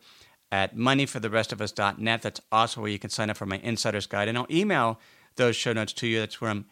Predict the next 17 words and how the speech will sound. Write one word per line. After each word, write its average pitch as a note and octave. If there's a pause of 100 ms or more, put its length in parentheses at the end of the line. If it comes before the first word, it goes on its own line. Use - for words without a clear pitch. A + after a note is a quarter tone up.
answering A#2+
listener G#2+
questions, C#3+
providing G#2+
other A#2 (600)
valuable G#2
content. A2+ (500)
That's A2
at G#2+
money G2+
for G2
the F#2
rest F2
of D#2+
us E2
dot -
net. D#2